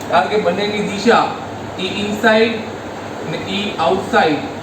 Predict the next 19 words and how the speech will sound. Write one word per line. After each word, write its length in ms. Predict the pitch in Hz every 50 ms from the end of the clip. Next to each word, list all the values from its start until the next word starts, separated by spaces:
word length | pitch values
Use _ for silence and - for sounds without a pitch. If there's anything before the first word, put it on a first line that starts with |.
| - - - - - - - - - - - - -
સમાન 400 | - 160 175 - 226 226 226 214
હશે, 220 | 208 - - 226 214
પણ 140 | 208 202 196
વિરુદ્ધ 360 | 175 151 143 - 214 214 190
દિશામાં 480 | 190 - - 202 190 190 190 185 185
હશે, 140 | - - -
એટલા 240 | 165 156 143 160 160
માટે 280 | 160 151 147 147 156 -
શૂન્ય 500 | - - - - - - 143 135 135 123
થઈ 140 | - -
જશે. 840 | - - - - - - - - - - - - - - - - -
તો 60 | 131
આવું 200 | 151 143 147 151
બી 80 | 151 139
લખી 180 | 135 - - -
શકો. 1160 | - - - - - - - - - - - - - - - - - - - - - - 127
બીજા 340 | 123 123 127 147 143 160 151
નિયમ 220 | 143 139 135 135
મુજબ 260 | 131 127 120 120 120